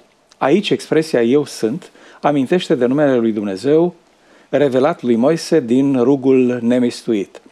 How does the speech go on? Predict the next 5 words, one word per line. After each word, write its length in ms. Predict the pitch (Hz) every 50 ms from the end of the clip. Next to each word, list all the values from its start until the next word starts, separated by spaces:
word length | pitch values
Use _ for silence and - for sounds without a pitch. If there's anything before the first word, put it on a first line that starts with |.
| _ - - - - - -
Deci 280 | - 135 151 151 151 -
Iisus 460 | 131 117 - - 220 226 226 226 -
își 300 | 196 180 180 175 156 123
declară 400 | 117 120 117 160 170 175 160 151
divinitatea. 800 | 135 143 127 143 131 131 123 - 117 104 98 - - 104 -